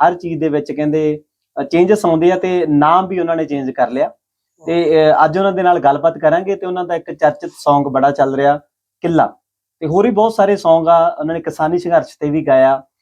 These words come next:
ਅ, ਪਾਕਿਸਤਾਨ ਤੋਂ ਵਹੁਟੀ ਲਿਆਉਣ ਦੀ ਗੱਲ ਕੀਤੀ ਆ। ਬਹੁਤ ਸਾਰੇ ਜਿਹੜੇ ਰੰਗ ਨੇ ਪੰਜਾਬ ਦੇ ਗਾਏ ਨੇ ਤੇ ਅੱਜ ਉਹਨਾਂ ਦੇ ਨਾਲ ਗੱਲਬਾਤ ਕਰਦੇ ਆ ਉਹਨਾਂ ਦੇ ਗੀਤਾਂ ਨੂੰ ਲੈ ਕੇ। ਇਹ ਬਰੀ, ਅ, ਵੈਸੇ ਤੁਹਾਨੂੰ ਅਜੇ ਦੇ ਨਾਂ ਨਾਲ ਹੀ ਸਾਰੇ ਜਾਣਦੇ ਨੇ। ਪਹਿਲਾਂ ਮੈਂ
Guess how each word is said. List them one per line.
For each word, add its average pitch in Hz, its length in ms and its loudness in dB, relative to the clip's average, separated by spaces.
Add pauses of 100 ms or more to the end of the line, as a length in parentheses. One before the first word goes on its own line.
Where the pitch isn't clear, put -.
(380)
ਅ, 143 40 2
ਪਾਕਿਸਤਾਨ 156 720 0
ਤੋਂ 156 120 -4
ਵਹੁਟੀ 156 260 0
ਲਿਆਉਣ 151 240 0
ਦੀ 135 160 -4
ਗੱਲ 139 160 2
ਕੀਤੀ 131 280 -6
ਆ। 156 60 2
ਬਹੁਤ 190 220 -2
ਸਾਰੇ 165 340 0
ਜਿਹੜੇ 147 240 0
ਰੰਗ 131 240 2
ਨੇ 135 300 -6 (280)
ਪੰਜਾਬ 120 420 0
ਦੇ 139 80 -2
ਗਾਏ 131 240 2
ਨੇ 151 220 -2 (340)
ਤੇ 160 180 -2 (100)
ਅੱਜ 160 140 0
ਉਹਨਾਂ 190 160 -2
ਦੇ 175 100 -2
ਨਾਲ 151 180 2
ਗੱਲਬਾਤ 135 440 0
ਕਰਦੇ 147 300 0
ਆ 156 60 0
ਉਹਨਾਂ 147 220 -2
ਦੇ 139 120 -4
ਗੀਤਾਂ 147 340 -2
ਨੂੰ 135 120 -2
ਲੈ 110 120 -4
ਕੇ। 101 180 -16 (1400)
ਇਹ 190 140 4
ਬਰੀ, 214 520 0
ਅ, 151 480 -2 (140)
ਵੈਸੇ 135 260 -2
ਤੁਹਾਨੂੰ 139 320 2
ਅਜੇ 139 140 0
ਦੇ 151 120 2
ਨਾਂ 131 200 2
ਨਾਲ 127 160 2
ਹੀ 135 40 -2
ਸਾਰੇ 135 240 -2
ਜਾਣਦੇ 123 280 -4
ਨੇ। 156 60 -6
ਪਹਿਲਾਂ 160 220 0
ਮੈਂ 143 420 0